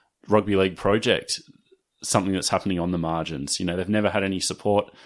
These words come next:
from the N R L. It's such an incredible resource for all of us, and it just started because there was a need for it, and it wasn't being fulfilled via official channels. And when I think about that, what I think about what you do and, and,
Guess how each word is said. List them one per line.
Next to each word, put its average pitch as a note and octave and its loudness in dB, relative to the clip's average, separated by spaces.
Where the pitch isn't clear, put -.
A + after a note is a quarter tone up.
from A2 2
the G#2 4
N F#2 2
R F2 0
L. A2 4
It's - -6
such - 2
an A2 -2
incredible F#2+ 0
resource F#2 -2
for F#2+ 2
all A#2 6
of G#2 2
us, D#2+ -2
and G2 -4
it - -4
just - 0
started G2 0
because - -6
there A#2 6
was G2+ 0
a G2 0
need A#2 0
for F#2+ 4
it, E2+ -2
and F#2+ 0
it F2+ -6
wasn't G#2+ 0
being F#2 -4
fulfilled F#2+ -2
via E2+ 2
official F2 -6
channels. G#2+ -6
And C3+ 4
when D3 4
I C#3+ 2
think - 0
about G2+ 2
that, B2 4
what A2+ -2
I G#2+ -2
think A#2 -6
about G2+ -2
what F#2+ -2
you A#2+ -2
do B2 0
and, F#2 -2
and, F#2 -8